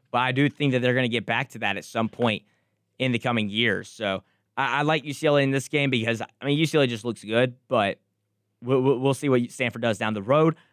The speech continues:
S E C matchup at night, Tennessee in the Swamp.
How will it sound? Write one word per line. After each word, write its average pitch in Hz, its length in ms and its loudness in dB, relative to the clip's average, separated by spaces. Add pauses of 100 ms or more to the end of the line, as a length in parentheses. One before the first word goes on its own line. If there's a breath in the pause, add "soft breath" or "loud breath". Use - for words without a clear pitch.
(320 soft breath)
S 147 220 -2
E 160 60 0
C 160 240 0
matchup 147 440 0
at 131 120 -4
night, 139 380 -4 (100)
Tennessee 165 880 2
in 170 460 2
the 170 100 0
Swamp. 156 580 -2